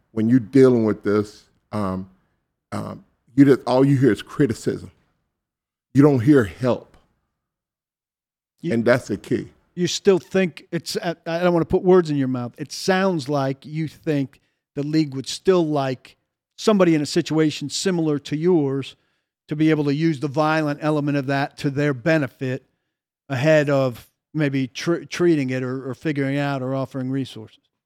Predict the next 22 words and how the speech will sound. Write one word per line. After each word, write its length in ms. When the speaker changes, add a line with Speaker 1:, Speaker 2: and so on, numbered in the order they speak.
Speaker 1:
Well, 120
I'm 220
not 260
gonna, 300
I'm 160
not 180
gonna 120
put 220
words 380
in 100
the 60
commissioner's 680
mouth, 380
but, 320
you 80
know, 220
actions 440
speak 260
louder 360
than 180
words. 520
They, 260